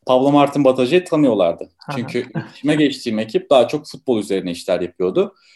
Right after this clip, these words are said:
Speaker 1: Ve hani bilirsiniz, Türkiye'de de hani T F F birincilikte de oynasa bir Türk oyuncu, az çok futbola aşina iseniz o
Speaker 2: Hı hı.
Speaker 1: ismi bilirsiniz. Onlarda da öyle bir bilgi vardı. Hani Pablo Martin Bataja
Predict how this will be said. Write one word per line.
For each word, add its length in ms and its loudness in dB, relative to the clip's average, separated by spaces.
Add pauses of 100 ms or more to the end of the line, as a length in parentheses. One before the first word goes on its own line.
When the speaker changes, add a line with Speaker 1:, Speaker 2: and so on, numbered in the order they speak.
(160)
Speaker 1:
Ve 120 4
hani 400 -4 (180)
bilirsiniz, 640 -2
Türkiye'de 600 -2
de 300 2
hani 320 -8 (100)
T 160 -2
F 160 -2
F 220 -2
birincilikte 540 -2
de 40 2
oynasa 720 -2
bir 100 -8
Türk 280 -10
oyuncu, 420 -2
az 260 2
çok 220 -6
futbola 380 0
aşina 540 -2 (160)
iseniz 560 -8 (120)
o 100 0
Speaker 2:
Hı 40 2
hı. 40 -2
Speaker 1:
ismi 260 -8
bilirsiniz. 420 -4
Onlarda 440 2
da 60 2
öyle 320 4
bir 220 -2 (160)
bilgi 380 -8
vardı. 280 0
Hani 220 -8
Pablo 300 0
Martin 360 -4
Bataja 600 -4